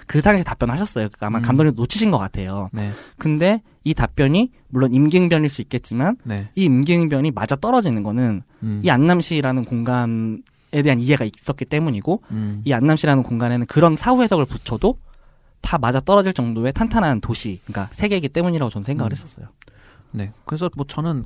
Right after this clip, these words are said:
Speaker 2: 같은, 뭐 비슷한 맥락이지만, 그러니까, 어, 영화 밖에 존재하는 어떤 지점들에 대해서, 물-, 물론 이건 영화 안의 이야기이기도 하지만
Speaker 1: 네.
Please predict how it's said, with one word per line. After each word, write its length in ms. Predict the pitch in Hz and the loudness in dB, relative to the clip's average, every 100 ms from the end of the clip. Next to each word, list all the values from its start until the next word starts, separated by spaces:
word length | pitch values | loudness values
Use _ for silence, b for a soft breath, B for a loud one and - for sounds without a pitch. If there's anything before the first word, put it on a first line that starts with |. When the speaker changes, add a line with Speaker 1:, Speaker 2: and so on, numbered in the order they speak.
| - | -6
Speaker 2:
같은, 600 | 143 - 190 180 170 117 | -8 -4 -4 -4 -6 -10
뭐 160 | 131 120 | -10 -8
비슷한 300 | - 143 190 | -8 -6 -2
맥락이지만, 720 | 156 139 139 127 120 131 113 - b b b b b b b | -2 -2 -2 -2 -2 -2 -2 -6 b b b b b b b
그러니까, 300 | - 113 104 _ _ _ - _ _ 113 | -2 -2 -2 _ _ _ -20 _ _ -4
어, 380 | 107 104 104 104 | -2 -2 -2 0
영화 260 | 120 185 | 2 2
밖에 500 | 180 - - 208 214 180 | 2 -2 -2 0 2 0
존재하는 480 | - 135 143 143 135 | 0 0 2 2 2
어떤 260 | 104 110 | 0 -4
지점들에 420 | 113 117 135 131 120 | -4 -2 0 0 0
대해서, 480 | 104 95 101 107 - | -2 -4 -6 -10 -10
물-, 160 | 113 113 | -8 -4
물론 280 | 120 143 117 | 0 0 0
이건 160 | 113 | 0
영화 260 | 104 117 107 | 0 2 2
안의 280 | 104 117 107 | 2 0 0
이야기이기도 440 | 98 101 98 104 | -2 -6 -8 -6
하지만 320 | 135 127 120 | -4 -4 -4
Speaker 1:
네. 140 | 120 | -4